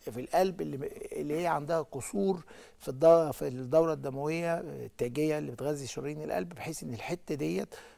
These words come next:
ما يحصلهاش جلطة تانية تضعف عضلة القلب تماما. فيبقى العملية هنا يبقى هو هذا المريض هيفضل عضلة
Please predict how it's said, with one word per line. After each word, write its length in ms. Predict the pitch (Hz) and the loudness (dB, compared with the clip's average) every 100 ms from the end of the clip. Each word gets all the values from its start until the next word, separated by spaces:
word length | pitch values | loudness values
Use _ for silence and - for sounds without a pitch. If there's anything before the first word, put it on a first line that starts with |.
| _ | _
ما 80 | 147 | -2
يحصلهاش 540 | 139 - 139 139 160 131 | -2 0 -4 0 0 2
جلطة 320 | 156 151 - | -2 -2 -6
تانية 300 | - 151 147 | -4 -4 -4
تضعف 340 | - 151 131 | -6 -6 -2
عضلة 220 | 139 143 120 | -2 -4 -10
القلب 300 | 123 139 - | -10 -8 -10
تماما. 400 | - 113 110 113 113 | -12 -14 -12 -14 -16
فيبقى 260 | - 127 131 | -6 -4 -4
العملية 480 | 123 135 135 143 131 | -4 -2 -2 0 0
هنا 260 | 120 151 | 0 -4
يبقى 240 | 151 123 123 | -6 -6 -2
هو 140 | 147 | -2
هذا 220 | 135 139 | -2 -4
المريض 420 | 127 117 117 143 156 - - - | -4 -6 -6 -8 -10 -20 -20 -18
هيفضل 560 | - 139 135 127 139 147 - - _ | -4 0 0 2 2 2 -4 -20 _
عضلة 260 | - 143 135 | -2 0 0